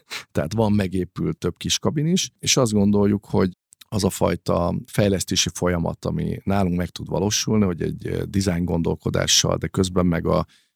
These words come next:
a gyártási technológiai részleteket is ismerve létrehozhassunk egy újabb, ö, terméket. Ez az árában is reméljük, hogy egy, egy mérséklődést fog jelenteni, ö, de a mérséklődéshez volumen kell. Tehát, hogy minél több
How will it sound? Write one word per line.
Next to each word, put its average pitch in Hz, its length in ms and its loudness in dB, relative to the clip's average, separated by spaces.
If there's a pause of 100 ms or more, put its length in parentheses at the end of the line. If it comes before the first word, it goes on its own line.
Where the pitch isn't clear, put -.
(100)
a - 60 -8
gyártási 90 640 2
technológiai 87 1040 -2
részleteket 92 680 -2
is - 140 -4
ismerve 78 680 0 (360)
létrehozhassunk - 1040 0
egy 90 160 -4
újabb, 85 420 0
ö, 87 240 -2
terméket. 127 720 0 (220)
Ez 87 180 -6
az 87 160 -4
árában 90 640 0
is - 320 0 (100)
reméljük, 87 560 0
hogy 80 260 -2
egy, 82 240 -4
egy 87 140 -2
mérséklődést 87 720 0
fog 78 180 -4
jelenteni, 117 680 0 (480)
ö, 82 220 -2
de 92 160 0
a 98 60 4
mérséklődéshez 98 880 0
volumen 82 480 -2
kell. 76 400 -6
Tehát, 80 320 -2
hogy 90 140 -2
minél 101 400 4
több - 260 0